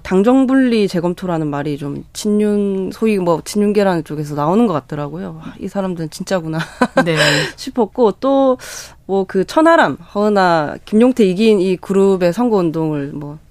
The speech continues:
Speaker 1: 좀 게-, 재밌게 보고 있습니다. 새로운 바람은 좀 늘 상쾌해야, 경쾌해야 한다고 생각하는데 잘 맞는 것 같고, 어떻게 정의당이 하면 이런 새바람을 만들 수 있을까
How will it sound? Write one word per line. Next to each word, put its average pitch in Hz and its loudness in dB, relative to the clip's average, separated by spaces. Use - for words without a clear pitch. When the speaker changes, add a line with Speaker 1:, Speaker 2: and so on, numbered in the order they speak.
Speaker 1:
좀 151 -16
게-, 180 -2
재밌게 196 -2
보고 160 -4
있습니다. 143 -10
새로운 247 2
바람은 165 -2
좀 147 -6
늘 175 -2
상쾌해야, 220 -2
경쾌해야 269 4
한다고 185 2
생각하는데 175 -2
잘 202 0
맞는 180 2
것 196 0
같고, 139 -4
어떻게 - -8
정의당이 226 2
하면 202 0
이런 185 -2
새바람을 277 0
만들 156 -2
수 185 -12
있을까 151 -2